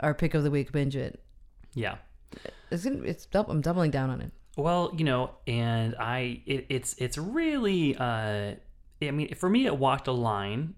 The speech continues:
Speaker 2: for a while be-, where I wasn't sure how to feel about it
Speaker 1: Mm.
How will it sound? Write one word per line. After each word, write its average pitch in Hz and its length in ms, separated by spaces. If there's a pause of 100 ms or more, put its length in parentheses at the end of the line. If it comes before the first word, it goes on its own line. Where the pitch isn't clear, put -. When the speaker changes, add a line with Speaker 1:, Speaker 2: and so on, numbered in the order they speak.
Speaker 2:
for 147 240
a 143 100
while 147 380
be-, 139 180
where 120 480
I 117 120
wasn't 120 340
sure 117 380
how 113 360
to 107 300
feel 113 340
about 190 300
it 247 180
Speaker 1:
Mm. 175 380